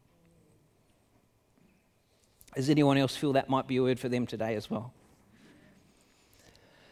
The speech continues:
So as I said, some of these things on the list, these, these are probably the tools that we, we're going to need. But the, the choice is not to,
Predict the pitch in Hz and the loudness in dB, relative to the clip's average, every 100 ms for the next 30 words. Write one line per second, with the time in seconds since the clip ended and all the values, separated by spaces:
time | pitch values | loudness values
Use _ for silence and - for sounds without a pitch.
0 | _ - 165 170 170 170 147 185 160 220 | _ 4 8 10 10 8 6 6 8 8
1 | 202 190 175 208 202 196 190 180 196 175 | 10 8 8 4 4 6 6 6 6 6
2 | - - - - 185 190 175 - - - | 2 -10 -14 0 4 4 2 -6 -18 -16
3 | - 190 196 175 165 190 185 180 165 151 | 2 4 6 4 4 4 6 6 4 4
4 | 151 - 214 147 127 139 147 143 127 143 | 2 2 0 0 -2 0 2 0 0 -2
5 | 143 147 143 143 165 123 147 135 - 143 | 0 0 0 0 -2 -2 0 -2 -2 -6
6 | - - 160 - 190 190 - 139 151 165 | -8 -6 -6 2 6 6 4 0 2 0
7 | 131 - | 0 -6